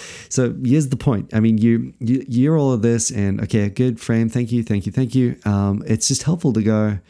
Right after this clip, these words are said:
"All right, well, we don't mean merit in this sense, and okay, well, let's keep it balanced in that sense." So, you know, amen. So i-, if Frame just wants that to happen and wants us to s-, not move in a certain sort of, um, you know, just extreme position,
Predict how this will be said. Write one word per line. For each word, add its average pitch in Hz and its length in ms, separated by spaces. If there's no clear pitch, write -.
"All 110 60
right, 110 140
well, 110 100
we 110 100
don't 117 220
mean 113 220
merit 101 240
in 95 120
this 95 140
sense, 92 340
and 92 340
okay, 98 340
well, 92 140
let's 95 180
keep - 200
it 113 100
balanced 92 360
in 95 60
that 98 160
sense." - 300
So, - 360
you 123 80
know, 123 80
amen. 135 420
So 120 540
i-, 110 40
if 127 300
Frame 139 240
just 117 200
wants 117 260
that 113 240
to 117 100
happen 117 480
and 104 160
wants 107 240
us 104 140
to 101 140
s-, - 260
not 117 500
move 110 300
in 98 100
a 95 80
certain 104 420
sort 92 220
of, 85 320
um, 92 960
you 104 120
know, 95 160
just - 260
extreme 113 500
position, 110 600